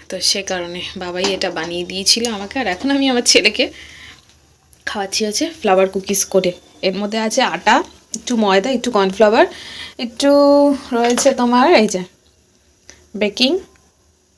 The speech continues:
পাউডার, তার সাথে দিয়েছি একটু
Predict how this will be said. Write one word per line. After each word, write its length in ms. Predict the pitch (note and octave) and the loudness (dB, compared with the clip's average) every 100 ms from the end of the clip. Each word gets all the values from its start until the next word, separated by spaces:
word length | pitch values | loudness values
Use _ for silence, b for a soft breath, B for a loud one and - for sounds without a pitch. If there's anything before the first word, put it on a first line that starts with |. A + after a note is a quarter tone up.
| _ _ - | _ _ -2
পাউডার, 400 | G3 F#3+ G#3+ C#4 - b b b b b | 0 2 0 -2 -4 b b b b b
তার 120 | A#3 A#3 | -2 -2
সাথে 180 | C4 C4 | -2 -2
দিয়েছি 280 | B3+ C4 B3+ C#4 | -2 -2 -2 -4
একটু 260 | A#3+ - | -4 -6